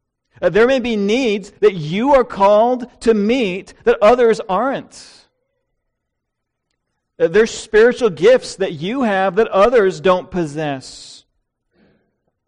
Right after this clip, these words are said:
The Lord has called you uniquely to good works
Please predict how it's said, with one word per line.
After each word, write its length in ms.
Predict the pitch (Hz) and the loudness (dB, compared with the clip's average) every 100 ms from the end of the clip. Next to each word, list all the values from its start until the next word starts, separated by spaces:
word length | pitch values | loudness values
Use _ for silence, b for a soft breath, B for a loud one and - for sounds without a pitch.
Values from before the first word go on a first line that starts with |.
| _ _ _ _ _ _ _ _ _ _ | _ _ _ _ _ _ _ _ _ _
The 120 | 156 185 | -4 -2
Lord 260 | 190 233 | 2 2
has 140 | 214 - | 0 -4
called 400 | - 208 196 147 | -4 -4 -4 -8
you 200 | 214 220 | -8 -8
uniquely 800 | 175 196 180 208 - 151 143 - _ _ _ _ | -8 -8 -8 -8 -8 -10 -10 -14 _ _ _ _
to 140 | - 160 | -12 -6
good 220 | 151 156 | -4 -4
works 640 | 143 160 - - - - | -4 -6 -6 -14 -20 -20